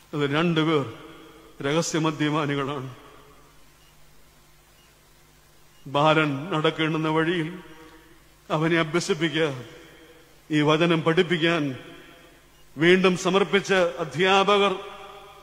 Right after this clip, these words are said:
കളങ്കപ്പെട്ടവരാണെങ്കിൽ ഈ തലമുറ എവിടെ എത്തും? പ്രിയരെ,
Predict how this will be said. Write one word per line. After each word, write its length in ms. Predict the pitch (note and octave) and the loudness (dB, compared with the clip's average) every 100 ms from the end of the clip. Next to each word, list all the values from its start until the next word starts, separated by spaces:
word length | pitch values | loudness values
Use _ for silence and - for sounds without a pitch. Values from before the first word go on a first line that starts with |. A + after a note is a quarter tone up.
| - - - | -20 -20 0
കളങ്കപ്പെട്ടവരാണെങ്കിൽ 1500 | F3+ G#3+ C4+ B3+ B3+ B3+ B3 A#3+ A#3 A#3 A3+ A3+ A3 G3+ D#3+ B2+ - - - - - - - _ _ _ - _ | 4 8 6 8 6 8 6 8 8 8 6 4 2 0 -2 -6 -12 -16 -20 -20 -20 -20 -20 _ _ _ -20 _
ഈ 100 | C#3 | -6
തലമുറ 500 | C#3 D3+ D3+ D#3+ D#3 | 0 2 4 4 2
എവിടെ 260 | D#3+ D#3+ E3 | 2 0 -2
എത്തും? 340 | D#3+ D#3+ E3 | -4 -2 -4
പ്രിയരെ, 420 | D#3 D3+ C#3+ C#3+ | -4 -4 -6 -8